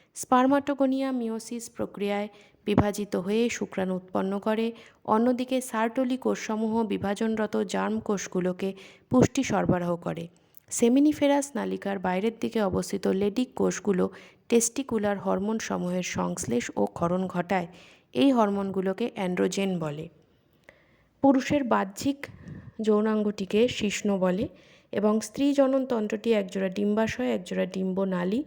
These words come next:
জরায়ু, যোনি, বাহ্যিক যৌনাঙ্গ এবং একজোড়া স্তনগ্রন্থি নিয়ে গঠিত। ডিম্বাশয়গুলোতে স্ত্রী জনন কোষ, যা ডিম্বাণু নামে পরিচিত, এবং কিছু স্টেরয়েড হরমোন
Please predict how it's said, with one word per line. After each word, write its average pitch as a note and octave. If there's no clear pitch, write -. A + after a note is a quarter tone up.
জরায়ু, G3
যোনি, G3+
বাহ্যিক F#3
যৌনাঙ্গ A#3+
এবং G#3
একজোড়া G3
স্তনগ্রন্থি F#3+
নিয়ে B3
গঠিত। F#3+
ডিম্বাশয়গুলোতে F#3+
স্ত্রী A#3
জনন G3+
কোষ, G3+
যা F3+
ডিম্বাণু F#3
নামে G#3+
পরিচিত, F#3+
এবং G3
কিছু G3
স্টেরয়েড G#3+
হরমোন F3